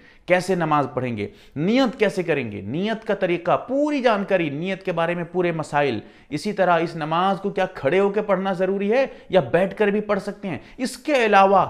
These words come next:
कई ज़रूरी, ज़रूरी बातें इसी एक वीडियो में आपके सामने आने वाली हैं। अब एक एक तरतीबवार हम, मैं आपको बताता जाऊँ, ज़रा वक्त लगेगा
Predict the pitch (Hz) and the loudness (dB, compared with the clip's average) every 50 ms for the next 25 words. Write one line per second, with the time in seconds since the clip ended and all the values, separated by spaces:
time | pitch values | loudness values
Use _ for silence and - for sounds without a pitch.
0 | - - - 277 302 330 330 320 277 165 131 131 139 202 214 226 240 233 247 240 | -2 -6 -2 0 0 2 0 0 0 -2 -4 -4 -2 -2 0 0 0 0 0 0
1 | 226 226 220 170 135 170 190 202 208 202 190 196 190 151 117 - - 156 156 156 | 0 0 -2 -2 0 0 0 2 2 0 0 -2 -4 -4 -4 2 4 4 4 4
2 | - - 185 175 175 165 139 101 - - - - - - 160 160 - 180 170 147 | 0 -2 0 0 2 0 0 -2 -6 -12 -20 -20 -14 -10 -10 -8 -6 -4 -4 -4
3 | 127 - - 180 208 214 214 214 160 143 143 156 143 151 143 139 143 139 135 127 | -6 -4 4 8 8 8 8 6 -2 -4 -6 -4 -2 -2 -2 -2 -2 -2 -2 -2
4 | 123 - - 123 - - 117 113 113 120 131 160 180 202 208 208 208 - - - | -4 -6 -10 -14 -12 -10 -10 -8 -8 -4 -2 -2 0 0 -2 -4 -6 -14 -20 -20
5 | - - 135 135 131 123 117 107 98 101 101 95 92 95 101 98 98 76 - - | -10 -6 -6 -4 -2 -2 -4 -2 -4 -4 -4 -6 -8 -10 -12 -12 -14 -16 -18 -18
6 | - _ _ _ - _ - - 165 170 - - 151 151 151 165 165 156 - - | -20 _ _ _ -20 _ -2 0 0 0 0 -2 -2 -2 0 -2 -4 -4 -4 -2
7 | - 131 127 - - - 180 175 151 123 123 135 135 135 131 131 127 123 123 120 | -2 -2 -2 -4 -8 -6 -4 -4 -4 -2 0 2 2 2 0 -4 -6 -6 -4 -4
8 | 120 117 - - 127 107 101 - 123 123 123 131 113 117 113 131 151 143 139 131 | -4 -4 -6 -6 -4 -4 -2 -2 -2 -2 0 -2 -2 -2 -4 -4 -4 -6 -4 -4
9 | 117 113 139 135 - 131 123 120 123 139 147 165 | -2 -2 -2 -2 -2 -4 -4 -4 -2 -2 -2 -4